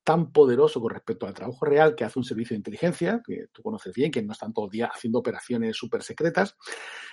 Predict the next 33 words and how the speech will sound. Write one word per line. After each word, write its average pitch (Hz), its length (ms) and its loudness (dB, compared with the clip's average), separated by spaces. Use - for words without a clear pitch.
eh, 147 220 6
hace 170 320 6
que, 208 380 8
eh, 135 300 6
si 139 440 -4
el 135 180 4
servicio 156 320 0
de 190 40 4
inteligencia 180 500 0
no 151 260 4
proyecta 143 520 2
una, 123 240 0
una 127 120 2
imagen 123 340 0
más 135 180 2
realista 131 760 -2
de - 60 -12
lo 107 100 -2
que 131 120 0
hace, 135 260 2
pues - 240 -14
acaben 113 240 -2
siendo 127 420 0
otro 127 180 0
tipo 123 240 0
de, 117 380 4
de, 113 420 0
de 113 240 -4
actores 147 380 4
quienes 135 200 0
hablen 113 200 0
por - 160 -8
ti. - 280 -2